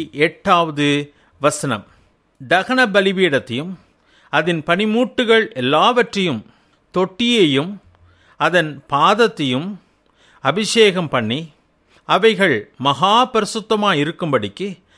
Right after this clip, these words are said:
அவைகளை பரிசுத்தப்படுத்துவாயாக, அவைகளை தொடுகிறதெல்லாம் பரிசுத்தமாயிருக்கும்"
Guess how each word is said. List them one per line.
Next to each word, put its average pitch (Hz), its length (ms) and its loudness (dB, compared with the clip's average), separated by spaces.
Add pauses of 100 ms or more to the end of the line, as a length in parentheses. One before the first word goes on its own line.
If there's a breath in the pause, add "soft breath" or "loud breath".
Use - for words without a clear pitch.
(260 soft breath)
அவைகளை 190 400 2 (120)
பரிசுத்தப்படுத்துவாயாக, 170 1400 -2 (680)
அவைகளை 190 440 2 (100)
தொடுகிறதெல்லாம் 220 920 2 (160)
பரிசுத்தமாயிருக்கும்" 165 1200 -2